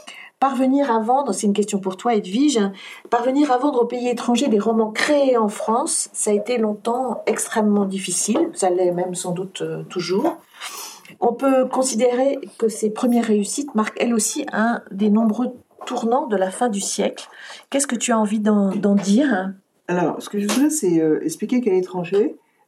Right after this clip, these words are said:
Speaker 2: il y a d'abord un problème de lecteurs en langue française. Vous avez beaucoup de pays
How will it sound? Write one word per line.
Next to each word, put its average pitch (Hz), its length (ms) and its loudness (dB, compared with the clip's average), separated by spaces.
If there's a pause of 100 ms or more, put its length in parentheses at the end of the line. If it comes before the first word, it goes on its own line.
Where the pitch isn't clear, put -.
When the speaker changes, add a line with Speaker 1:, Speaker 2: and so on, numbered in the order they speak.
Speaker 2:
il 156 80 2
y - 20 2
a - 160 2
d'abord 190 380 0
un 151 80 0
problème 202 300 0
de 156 100 2
lecteurs 190 960 -2
en 147 80 -4
langue 156 200 -4
française. - 640 -8 (440)
Vous 139 120 2
avez 147 100 6
beaucoup 226 300 0
de 233 40 -4
pays 196 540 2